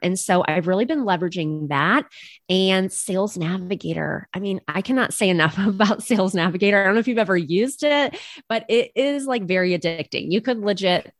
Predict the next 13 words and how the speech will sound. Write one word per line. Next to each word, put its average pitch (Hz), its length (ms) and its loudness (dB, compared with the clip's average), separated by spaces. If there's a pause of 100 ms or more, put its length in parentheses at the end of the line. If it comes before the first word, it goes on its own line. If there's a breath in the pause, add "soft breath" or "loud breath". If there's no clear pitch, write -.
(180)
sit 185 220 0
in 190 60 2
your 190 160 2
office 170 360 0
for 175 160 -4
eight 165 140 0
hours 175 320 4
<laughs> 220 120 0
and 233 160 4
use 214 360 0
Sales 175 340 -4
Navigator. 156 640 0
It's, - 280 -4